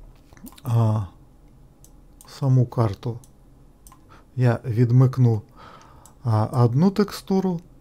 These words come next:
вона повинна зникнути. Відмикну іншу текстуру. Теж, а, це зображення повинно змінитись.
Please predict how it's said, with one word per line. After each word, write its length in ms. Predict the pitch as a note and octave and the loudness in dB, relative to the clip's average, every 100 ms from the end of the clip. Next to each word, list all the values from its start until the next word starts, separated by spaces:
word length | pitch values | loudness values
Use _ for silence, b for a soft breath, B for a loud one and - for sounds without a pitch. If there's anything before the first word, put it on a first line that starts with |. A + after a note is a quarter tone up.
| b b b b B2 | b b b b -4
вона 300 | G#2+ A#2+ C#3+ | -2 0 -2
повинна 560 | - A2 A#2 B2 A2+ | -2 0 2 0 0
зникнути. 720 | G#2+ A2+ A2+ A#2 G#2+ - A#2 A2 - _ - - - - - - - - - - - - - - - B B B B - - | -2 0 0 0 -4 -2 -8 -8 -16 _ -20 -20 -20 -20 -20 -20 -20 -20 -20 -20 -20 -20 -20 -20 -20 B B B B -20 -8
Відмикну 600 | A2+ A2 A#2 A2+ B2 A#2 | -4 0 0 2 0 0
іншу 360 | - D3+ E3+ F3 | -2 -4 -4 -6
текстуру. 640 | E3+ E3+ - - D#3+ D#3 D3 - - - - - - - - - - - - - - - - - - _ b b b b - - - - - | -6 -8 -8 -8 -6 -6 -10 -16 -20 -20 -20 -20 -20 -20 -20 -20 -20 -20 -20 -20 -20 -20 -20 -20 -20 _ b b b b -20 -20 -20 -20 -12
Теж, 380 | B2+ C#3 - - - | -6 -6 -6 -10 -8
а, 320 | A2+ G#2+ G#2+ F#2 - - - - - - - - - - b b b b - | -6 -4 -8 -12 -20 -20 -20 -20 -20 -20 -20 -20 -20 -20 b b b b -20
це 200 | - A2+ | -6 -4
зображення 800 | G#2 G#2+ B2 D3 D#3+ E3 D#3+ D3+ | -2 -4 -2 0 0 -2 -2 -6
повинно 720 | - A#2+ A#2 A#2+ G#2+ G#2+ G2+ - - | -4 -2 0 0 0 -4 -8 -20 -10
змінитись. 760 | A2 A#2 B2+ C#3 E3+ F3 - | -2 4 4 4 2 -2 -6